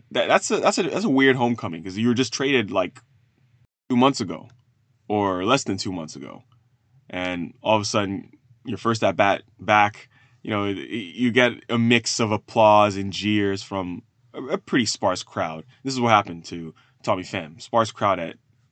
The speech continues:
Citi Field. But in his second to last at-bat was met with silence because he crushed a game-tying home run to center field in the eighth inning, which sparked the D-backs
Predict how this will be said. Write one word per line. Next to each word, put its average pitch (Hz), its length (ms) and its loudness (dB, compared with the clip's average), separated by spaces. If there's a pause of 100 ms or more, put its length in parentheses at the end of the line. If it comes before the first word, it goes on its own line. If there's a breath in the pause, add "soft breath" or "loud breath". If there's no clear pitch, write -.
(180)
Citi 95 300 -6
Field. 69 240 -14 (100)
But - 200 0 (320 soft breath)
in 131 80 -2
his 131 120 2
second 175 260 2
to 143 100 0
last 131 180 6
at-bat 107 380 -2
was 101 120 -8
met 107 140 -6
with 101 80 -8
silence 180 320 -8
because 101 420 -8 (280 soft breath)
he 123 120 -8
crushed 123 220 -2
a 123 40 -4
game-tying 117 420 0
home 113 160 -2
run 117 100 0
to 107 80 -6
center 107 220 -6
field 104 220 -6
in - 20 -8
the - 160 -10
eighth 95 140 -8
inning, 120 280 -6 (400)
which 107 180 -6
sparked 110 260 -2
the 104 80 -4
D-backs 107 580 -2